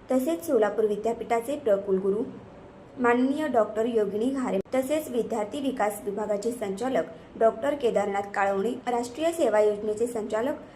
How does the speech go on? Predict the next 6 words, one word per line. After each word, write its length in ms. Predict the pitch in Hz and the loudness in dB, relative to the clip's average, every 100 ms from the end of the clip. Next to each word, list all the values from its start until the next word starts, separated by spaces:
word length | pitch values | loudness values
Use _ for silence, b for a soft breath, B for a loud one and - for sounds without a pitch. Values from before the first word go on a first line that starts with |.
| B | B
राजेंद्र 520 | 226 220 220 220 214 | 2 4 2 0 2
वडजे 540 | 214 214 247 277 - - B - | 4 4 4 -2 -2 -6 B -4
यांची 260 | 226 247 | -2 -2
प्रमुख 340 | 285 262 247 311 | -2 2 2 2
उपस्थिती 520 | 262 - 196 208 196 240 | -2 0 -2 -2 -4 -4
होती. 400 | 196 196 196 | -2 -4 -6